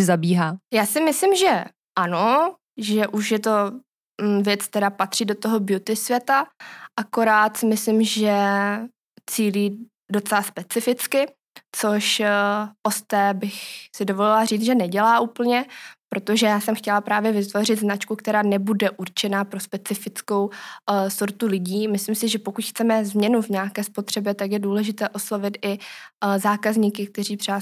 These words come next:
Speaker 2: používají high-endovou kosmetiku nebo konvenční kosmetiku, nebo ne-, nemají nějakou dobrou zkušenost s tou přírodní kosmetikou, aby ta změna mohla nastat. Eh, proto jsme přírodní, značka přírodní kosmetiky, ale úplně to nekomunikuje, nebo n-,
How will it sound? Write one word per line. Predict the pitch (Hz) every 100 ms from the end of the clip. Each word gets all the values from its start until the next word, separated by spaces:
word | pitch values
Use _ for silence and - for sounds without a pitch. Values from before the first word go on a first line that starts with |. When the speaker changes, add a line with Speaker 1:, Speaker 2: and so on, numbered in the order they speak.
| 196
Speaker 2:
používají | 196 202 185
high-endovou | 196 202 240 226 214
kosmetiku | 214 208 208 208 202 196
nebo | 196 196
konvenční | 214 226 247 - 233
kosmetiku, | 220 214 208 196 196
nebo | 202 196 202
ne-, | 226 226
nemají | 226 262 262 240
nějakou | 208 208 220
dobrou | 208 208 220
zkušenost | - 214 214 208
s | -
tou | 214
přírodní | - 214 214 220
kosmetikou, | 202 220 208 202 208
aby | - 202
ta | 214 214
změna | 208 202
mohla | 202 202 208
nastat. | 202 - 185 - - - - - - 214
Eh, | 202 196 196
proto | 220 214 220 214 214 214 208 - -
jsme | 214 202
přírodní, | - 240 233 233 233 254 277 359 -
značka | 220 220 - 226
přírodní | 208 220 208 220
kosmetiky, | 220 - 214 214 214 214
ale | - 214 208
úplně | 208 202 208 214
to | 214 226 220 -
nekomunikuje, | 208 208 226 226 226 233 214
nebo | 208 208
n-, | 208